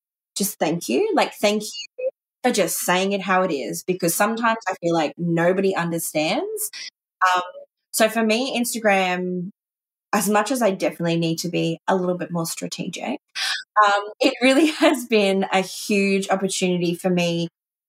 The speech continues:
to build a community of women that are just like, "Yeah, it's hard." And I'm glad I'm not the only one, and I'm glad that there's other women out there that get it. Um, so, yeah, it's, it's definitely, for me, it's about finding the people that get it and understand.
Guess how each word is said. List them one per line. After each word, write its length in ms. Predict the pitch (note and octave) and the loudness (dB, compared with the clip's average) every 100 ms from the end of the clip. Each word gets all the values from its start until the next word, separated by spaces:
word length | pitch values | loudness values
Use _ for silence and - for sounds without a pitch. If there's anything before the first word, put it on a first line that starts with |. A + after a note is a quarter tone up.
| _ | _
to 120 | - | 0
build 280 | G3 F#3+ F3+ | 2 4 4
a 40 | F#3 | 0
community 640 | - F3+ E3+ E3+ E3+ E3+ | 0 0 2 0 0 0
of 180 | F3+ E3 | -2 0
women 280 | E3+ E3+ E3 - _ _ _ _ _ _ _ _ _ _ | 0 0 -2 -6 _ _ _ _ _ _ _ _ _ _
that 160 | F#3+ | 4
are 60 | F#3+ | 4
just 240 | F#3 F#3+ | 0 0
like, 200 | F#3+ F3+ - | 2 0 -2
"Yeah, 140 | F3+ D4+ | 0 0
it's 120 | D#4+ | 2
hard." 320 | F#3 D4+ G#3+ - _ _ _ _ - | 2 2 -2 -6 _ _ _ _ 0
And 100 | G#3+ | 2
I'm 80 | G#3+ | 2
glad 380 | - - - | -2 -4 0
I'm 60 | A3 | 4
not 140 | A#3 | 4
the 100 | B3 | 2
only 200 | B3 B3 | 2 2
one, 220 | A#3+ A#3 G3+ | 2 2 2
and 120 | F#3 | 0
I'm 100 | F#3 | 0
glad 240 | F3+ F#3 | 2 2
that 80 | G3 | 2
there's 160 | A3 A3+ | 0 2
other 160 | A3 | 2
women 240 | A3 A3 G#3+ | 2 2 2
out 120 | G#3 | 2
there 120 | G#3 | 2
that 160 | G3 G3 | 2 2
get 140 | F#3+ | 2
it. 220 | F3+ G#2+ - - - - - | 2 -2 -6 -14 -12 -10 0
Um, 640 | F3+ F3 E3+ F3 F3 F3+ - | 0 0 -2 -2 -2 -4 -6
so, 220 | - F#3 | 2 2
yeah, 320 | F3 D#3 A#2+ - | 2 0 0 0
it's, 420 | G3 F#3 - - - - | -2 -2 -6 -8 -10 -4
it's 200 | G3 - | -2 2
definitely, 680 | G3+ G#3 A3+ - F#3 F#3 - G3 - | 2 2 -2 0 0 0 -4 -8 -2
for 100 | G#3 | 0
me, 380 | G3+ G3+ A3 A#3+ | 2 2 0 -2
it's 160 | G#3 F#3+ | -4 -2
about 240 | F3+ F3+ | 0 0
finding 300 | - E3+ F3 | 0 -2 0
the 80 | E3+ | -4
people 300 | - E3+ E3+ | -4 -2 0
that 200 | - - | -2 0
get 140 | E3 | 0
it 160 | F3+ A#3+ | 2 0
and 120 | F3+ | -2
understand. 500 | - D#3+ E3+ - D#3 | -4 -2 -2 -2 -2